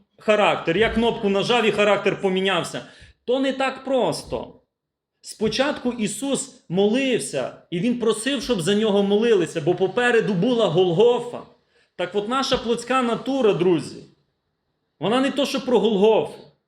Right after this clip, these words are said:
Вона даже на коліна не хоче стати. Згадайте себе, коли вас образили або зробили проти вас щось неправильно.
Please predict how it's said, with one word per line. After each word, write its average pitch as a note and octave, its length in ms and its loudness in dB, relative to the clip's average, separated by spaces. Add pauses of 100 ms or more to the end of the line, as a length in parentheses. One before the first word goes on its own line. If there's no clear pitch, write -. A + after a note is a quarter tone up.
(480)
Вона G3 160 -4
даже A#3 260 0
на A#3+ 120 -2
коліна B3 380 0
не A3+ 120 2
хоче F3 320 -2
стати. - 500 -12 (680)
Згадайте G#3 640 0
себе, G#3+ 560 -2
коли A3 220 0
вас B3 380 -2
образили F3 840 0
або D3+ 220 2
зробили G#3 440 2
проти G#3 300 2
вас A#3 260 -2
щось G#3+ 240 -8
неправильно. G3 760 -4